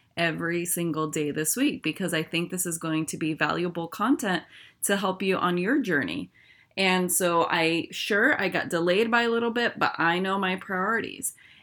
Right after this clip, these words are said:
And that this is the one thing that has to get done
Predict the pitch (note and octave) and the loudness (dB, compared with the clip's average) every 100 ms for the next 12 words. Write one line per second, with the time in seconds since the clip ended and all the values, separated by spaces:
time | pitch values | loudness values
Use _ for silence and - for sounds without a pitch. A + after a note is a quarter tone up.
0 | _ - F3 E3 E3+ D#3+ D#3+ D#3 - _ | _ -2 2 4 4 4 2 0 -8 _
1 | _ D#3+ D#3 D#3 - F3+ F3+ F#3+ G3 F#3+ | _ 2 4 4 2 -2 0 2 2 0
2 | F3 D#3+ E3 D3+ E3 F#3 G#3 A3 F3+ D#3 | -2 -2 -2 0 0 -2 -2 -2 0 0
3 | - - D#3+ - E3 E3+ E3+ - F3+ D#3+ | 0 -4 -4 -4 -4 -4 -4 -4 -2 0
4 | D3 | -2